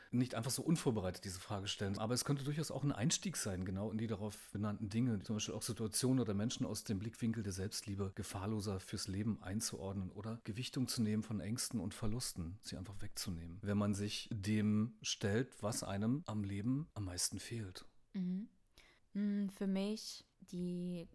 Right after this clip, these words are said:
Speaker 2: große Lücken, die ich in mir spüren kann, sind das Gefühl von Sicherheit und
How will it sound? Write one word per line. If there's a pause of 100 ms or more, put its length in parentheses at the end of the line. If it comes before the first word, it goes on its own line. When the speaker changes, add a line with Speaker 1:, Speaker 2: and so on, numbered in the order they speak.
(140)
Speaker 2:
große
Lücken, (120)
die
ich
in
mir (160)
spüren
kann, (280)
sind
das
Gefühl
von
Sicherheit
und